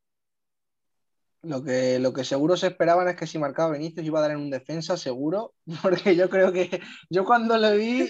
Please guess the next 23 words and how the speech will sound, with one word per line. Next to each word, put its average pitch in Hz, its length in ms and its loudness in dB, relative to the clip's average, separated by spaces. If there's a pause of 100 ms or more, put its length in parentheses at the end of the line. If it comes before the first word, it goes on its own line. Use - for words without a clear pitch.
(120)
ya 190 180 2
dijo, 208 200 0
ya 185 100 -2
empezó 214 200 -4
el 214 80 -4
comentarista 202 500 -2
diciendo 185 480 -2
que 170 300 -8 (160)
creo 196 220 -2
que 196 100 0
ha 170 60 4
dado, 190 220 0
digo, 139 180 -6
no 131 80 -10
ha 139 60 -8
dado 156 240 -4
seguro, 139 520 -8
yo 131 80 -16
tenía 151 200 -10
claro 160 220 -4
que 160 60 -2
había 147 160 0
dado, 156 280 -4